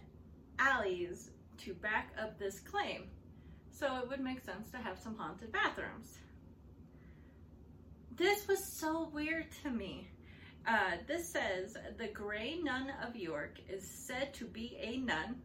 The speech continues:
mm, and often appears in the gents' bathroom at the York Arms Pub. She has been spotted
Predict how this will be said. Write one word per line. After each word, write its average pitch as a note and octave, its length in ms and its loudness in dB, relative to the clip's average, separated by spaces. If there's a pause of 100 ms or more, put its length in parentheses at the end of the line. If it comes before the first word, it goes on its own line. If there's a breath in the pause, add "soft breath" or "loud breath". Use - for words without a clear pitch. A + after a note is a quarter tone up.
(160)
mm, F#3+ 160 -10 (540 loud breath)
and G3+ 120 -2
often B3 440 4
appears G#3+ 480 -2 (500)
in A3+ 320 2 (180)
the F3+ 160 4
gents' G#3+ 680 0 (340)
bathroom F#3+ 760 2 (920 loud breath)
at G#3 220 2
the E3+ 120 0
York G#3 480 0
Arms G3 500 2 (240)
Pub. - 320 0 (1500 loud breath)
She D#4+ 560 2 (560)
has F4+ 340 6 (380)
been F#4+ 320 6
spotted A3+ 640 8